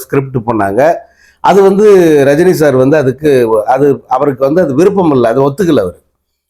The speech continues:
அதே போல இல்லைன்னா காலா படத்துல ஏதாவது ஒரு ரோல், இப்ப அவருடைய மகனா ஒருத்தர் நடிச்சார்ல, அந்த ரோல்லையோ அல்லது இன்னொரு மகனா நடிச்சாரா,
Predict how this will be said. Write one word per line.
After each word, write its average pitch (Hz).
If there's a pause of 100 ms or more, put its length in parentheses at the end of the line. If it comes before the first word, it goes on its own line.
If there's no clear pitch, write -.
(260)
அதே 233
போல 220 (320)
இல்லைன்னா 226 (600)
காலா 180 (120)
படத்துல 196
ஏதாவது 196
ஒரு 170
ரோல், 170 (120)
இப்ப 139
அவருடைய 147
மகனா 160 (320)
ஒருத்தர் 139
நடிச்சார்ல, 123 (480)
அந்த 180
ரோல்லையோ 143 (100)
அல்லது 160
இன்னொரு 220
மகனா 175
நடிச்சாரா, 135